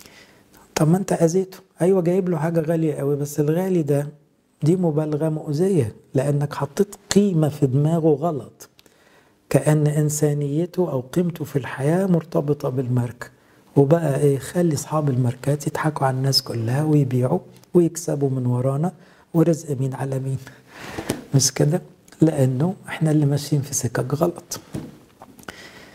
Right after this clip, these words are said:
كانوا زمان الهدايا بتبقى إيه؟ العيال بتلعب بشوية خشب يلاقوه، بشوية صفيح، بشوية كرتون،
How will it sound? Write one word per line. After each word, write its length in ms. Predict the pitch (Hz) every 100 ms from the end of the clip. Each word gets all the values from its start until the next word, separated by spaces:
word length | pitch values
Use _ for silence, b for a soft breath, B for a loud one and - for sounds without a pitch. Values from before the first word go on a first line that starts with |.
| B -
كانوا 220 | 131 123
زمان 520 | 117 123 135 131 123 - - - _ - -
الهدايا 600 | 117 104 117 143 139 135 - _ _ _ -
بتبقى 440 | 110 127 123 123
إيه؟ 320 | 135 127 127
العيال 280 | 123 123 151
بتلعب 520 | 139 127 143 143 123
بشوية 300 | 120 - 135 -
خشب 440 | - 123 113 110
يلاقوه، 400 | 113 107 104 110 104 - _ b b b
بشوية 300 | 131 - 139
صفيح، 640 | - 113 - 120 107 - - b b b b
بشوية 440 | 135 127 - 139 135
كرتون، 760 | - 123 127 - 143 123